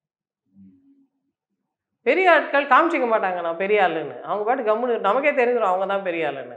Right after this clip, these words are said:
"நான் காமிச்சிக்கிறேன், காமிச்சிக்கிறேன்" அப்படின்னா, அநேகமா அவங்களுக்கு வேற ஏதோ மனசுல ஏதோ பிரச்சனை இருக்கு, அவங்களுக்கு வெறுமை இருக்கு, அவங்க அவங்கள பத்தி அவ்வளவு பெருசா நினைக்கல.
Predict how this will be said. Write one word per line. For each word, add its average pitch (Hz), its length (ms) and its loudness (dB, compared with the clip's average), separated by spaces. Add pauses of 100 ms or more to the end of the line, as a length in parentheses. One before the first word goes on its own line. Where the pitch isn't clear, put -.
(140)
"நான் 151 120 -14
காமிச்சிக்கிறேன், 175 600 -4
காமிச்சிக்கிறேன்" 202 580 0
அப்படின்னா, 180 300 -2 (600)
அநேகமா 262 580 -2
அவங்களுக்கு 269 260 4
வேற 240 120 4
ஏதோ 254 120 0
மனசுல 240 460 -2
ஏதோ 208 160 -2
பிரச்சனை 208 360 -8
இருக்கு, 180 260 -8
அவங்களுக்கு 180 320 -8
வெறுமை 226 400 -2
இருக்கு, 175 460 -8
அவங்க 170 240 -8
அவங்கள 185 240 -6
பத்தி 208 160 -8
அவ்வளவு 196 280 -4
பெருசா 202 160 -10
நினைக்கல. 196 640 -4